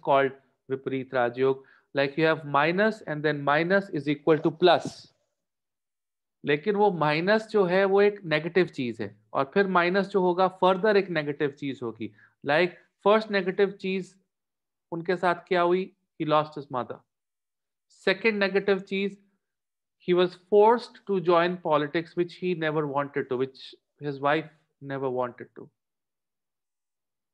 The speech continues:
Right? So, but then two negatives is equal to one positive becoming the prime minister of the country। So, अगर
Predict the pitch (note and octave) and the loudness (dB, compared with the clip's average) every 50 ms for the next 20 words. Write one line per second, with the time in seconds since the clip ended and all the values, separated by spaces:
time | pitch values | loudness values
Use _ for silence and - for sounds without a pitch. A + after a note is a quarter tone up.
0 | _ _ _ _ _ _ _ _ _ _ _ _ _ _ _ _ _ _ _ _ | _ _ _ _ _ _ _ _ _ _ _ _ _ _ _ _ _ _ _ _
1 | - C#3+ D3+ D#3 D#3 - _ _ - - - A#3+ A3+ G3+ G#3 A#3 - - _ _ | -2 -2 -2 -2 -4 -8 _ _ -6 -2 2 4 4 4 2 0 -2 -10 _ _
2 | _ _ _ _ _ _ _ _ _ _ _ _ _ _ _ _ _ _ _ - | _ _ _ _ _ _ _ _ _ _ _ _ _ _ _ _ _ _ _ -6
3 | D#3+ E3 D#3 D3 C#3+ G#3 A3+ B3 B3 A#3+ - - _ _ _ _ _ _ _ _ | -4 -4 -2 0 2 2 2 2 0 -2 -6 -14 _ _ _ _ _ _ _ _
4 | _ _ _ _ - A3+ A#3+ A3 A3+ A3 G3+ A3 - A#3 A#3 A#3 G#3+ - - F3+ | _ _ _ _ -4 -2 0 2 0 0 0 0 2 2 2 2 2 -2 -6 -4
5 | D#3+ F#3 F#3+ F#3+ - G#3 G3+ G3 F#3+ G#3+ G3+ F3 F3+ F3+ F#3 F3+ - F#3 E3+ D#3+ | -2 -2 -2 0 2 4 4 4 4 4 4 4 2 2 0 -2 0 2 2 2
6 | D#3 D#3+ D#3 G3 F#3 F3+ F3+ F3+ _ - D#3 D#3 D#3 E3 D#3 D#3+ E3+ E3 D#3 E3+ | 2 0 -2 -2 -2 -2 -4 -8 _ -10 -8 -4 -2 -2 -2 -2 -4 -6 -6 -6
7 | E3 - F3 D#3 D3+ D3 D3+ D3 C#3+ C3+ - - D#3 C#3 C3+ B2+ - - C#3 C#3 | -4 -2 0 0 0 0 -2 -6 -8 -10 -10 -8 -6 -4 -4 -6 -8 -12 -10 -8
8 | - C3+ C3 A#2+ - - B2+ A2 A2 _ _ _ _ _ _ _ _ _ _ _ | -6 -6 -6 -8 -12 -16 -16 -16 -16 _ _ _ _ _ _ _ _ _ _ _
9 | _ _ _ _ _ _ _ _ _ _ _ _ _ _ _ _ _ _ _ _ | _ _ _ _ _ _ _ _ _ _ _ _ _ _ _ _ _ _ _ _
10 | _ _ _ _ - G#3+ G3 F#3+ A3+ B3 | _ _ _ _ 0 2 2 2 0 -2